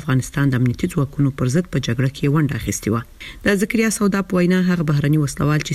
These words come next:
سیمې ته ورغلي درنې او سپکې وسلې لري. یو وسلوال چې په ابو عمر مشهور دی د هغوی په عملیاتو کې مهم رول لري او په جرم او وردوج ولسوالیو کې د جګړې په لومړۍ کرښه کې د حکومتي ځواکونو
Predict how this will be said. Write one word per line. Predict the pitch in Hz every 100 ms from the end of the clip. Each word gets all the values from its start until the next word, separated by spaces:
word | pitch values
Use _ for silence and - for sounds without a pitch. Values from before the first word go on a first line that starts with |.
| -
سیمې | 190 160
ته | 135
ورغلي | 131 131 151 160 135
درنې | 135 160 180 -
او | 135
سپکې | - 135 -
وسلې | 123 - 131 120
لري. | 127 - - - - -
یو | 202
وسلوال | 190 190 196 -
چې | 175 175
په | 170 135
ابو | 139 131 139
عمر | 156 156
مشهور | 131 - 143 156
دی | 160
د | 143
هغوی | 127 143 143
په | 131
عملیاتو | 120 135 135 -
کې | - 127
مهم | 123 131 143
رول | 196 196
لري | 196 196 -
او | 135 -
په | 135 135
جرم | 202 202 156
او | 135
وردوج | 127 131 220 170
ولسوالیو | 127 - 127 131 139 139
کې | 196 190 - - - - 202
د | 190
جګړې | 202 214 233
په | 180
لومړۍ | 151 175 190
کرښه | - - 135
کې | 185
د | 160
حکومتي | 123 - - 143 -
ځواکونو | 123 - 175